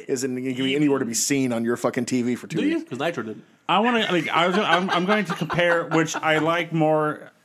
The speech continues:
Speaker 3: You know, I, I'll say this: I watch, I watched all of A E W
Speaker 1: Yeah.
Speaker 3: back-to-back weeks, like, first time in a while, and loved it. The idea of when Jon Moxley got tested positive,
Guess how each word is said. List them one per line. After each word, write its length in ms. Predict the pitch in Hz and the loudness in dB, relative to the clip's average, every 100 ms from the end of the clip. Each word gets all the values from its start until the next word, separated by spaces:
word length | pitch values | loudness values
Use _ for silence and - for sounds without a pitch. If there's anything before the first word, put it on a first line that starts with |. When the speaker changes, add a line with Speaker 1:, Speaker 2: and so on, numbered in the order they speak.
| _ | _
Speaker 3:
You 120 | - 143 | -2 2
know, 100 | 139 | 2
I, 160 | 147 | 2
I'll 300 | 180 156 160 | 2 4 4
say 140 | 160 175 | 4 4
this: 120 | 156 160 | 4 4
I 240 | - 147 | 2 4
watch, 300 | 175 180 - - | 4 2 0 0
I 120 | 151 | 2
watched 280 | 160 160 - | 4 2 2
all 200 | 151 156 | 2 4
of 80 | 151 | 4
A 80 | 143 | 2
E 100 | 131 | 2
W 420 | 120 107 95 95 - - | 2 2 0 -4 -10 -14
Speaker 1:
Yeah. 160 | - 95 - | -10 -10 -10
Speaker 3:
back-to-back 520 | 110 120 - 113 113 | -2 -2 0 -4 -2
weeks, 280 | 107 90 - | -4 -6 -6
like, 140 | 101 | -8
first 340 | - 135 120 - | -4 -2 -2 0
time 200 | 120 110 | 0 0
in 40 | |
a 60 | 110 | 0
while, 220 | 101 98 | 0 0
and 240 | 98 71 - _ _ _ _ - | -4 -8 -16 _ _ _ _ -14
loved 320 | 117 107 82 | -4 -4 -4
it. 100 | - _ _ - 110 - _ _ _ _ _ _ _ _ _ _ | -18 _ _ -20 -20 -20 _ _ _ _ _ _ _ _ _ _
The 200 | 135 151 | -2 0
idea 520 | 143 202 190 202 185 | 2 2 2 2 2
of 240 | 185 156 151 | 2 2 2
when 300 | 147 127 - _ _ _ _ 110 | 2 0 -4 _ _ _ _ -4
Jon 340 | 147 175 196 | 0 2 2
Moxley 480 | 175 185 190 - 127 | 2 0 0 -2 -2
got 320 | 131 113 101 | 0 0 0
tested 320 | 127 117 101 | -4 -4 -4
positive, 480 | 101 85 - - - | -8 -8 -10 -20 -20